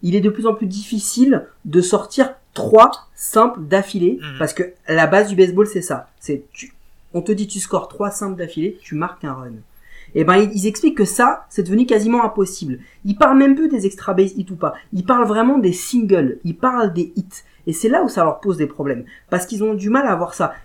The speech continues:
Speaker 1: Et on, on le voit arriver dans, dans Moneyball. On voit par exemple que, euh,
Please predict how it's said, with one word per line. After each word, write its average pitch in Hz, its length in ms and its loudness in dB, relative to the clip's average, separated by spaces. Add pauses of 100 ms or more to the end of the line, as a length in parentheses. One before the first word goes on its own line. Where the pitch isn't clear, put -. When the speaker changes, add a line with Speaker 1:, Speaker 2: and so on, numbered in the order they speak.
Speaker 1:
Et 175 240 0
on, 196 100 -4 (180)
on 175 120 0
le 196 40 0
voit 269 260 2
arriver 220 380 0
dans, 151 560 -4
dans 147 180 -4
Moneyball. 170 680 -2 (280)
On 165 160 -2
voit 254 280 2
par 180 180 -2
exemple 196 420 -4
que, 277 380 0
euh, 151 500 -2